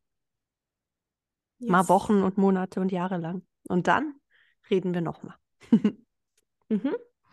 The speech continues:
Speaker 2: Sehr schön.
Speaker 1: In diesem Sinne.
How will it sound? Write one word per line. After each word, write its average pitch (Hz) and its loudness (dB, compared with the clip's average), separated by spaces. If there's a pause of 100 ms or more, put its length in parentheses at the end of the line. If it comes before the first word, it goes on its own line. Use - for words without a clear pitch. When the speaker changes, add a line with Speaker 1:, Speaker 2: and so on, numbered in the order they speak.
(520)
Speaker 2:
Sehr 196 -2
schön. 190 -10 (420)
Speaker 1:
In 190 2
diesem 190 0
Sinne. 185 -2